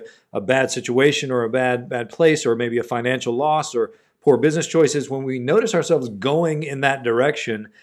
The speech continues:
at what point do you hit the brakes and turn the ship around?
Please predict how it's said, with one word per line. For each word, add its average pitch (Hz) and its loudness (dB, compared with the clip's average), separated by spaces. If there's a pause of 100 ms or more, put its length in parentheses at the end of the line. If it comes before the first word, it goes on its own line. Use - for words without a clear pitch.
(260)
at 127 0
what 190 4
point 165 -2
do 135 -4
you 131 0
hit 131 -2
the 120 -2
brakes 131 0
and 113 -8
turn 139 -6
the 113 -4
ship - 0
around? 117 -4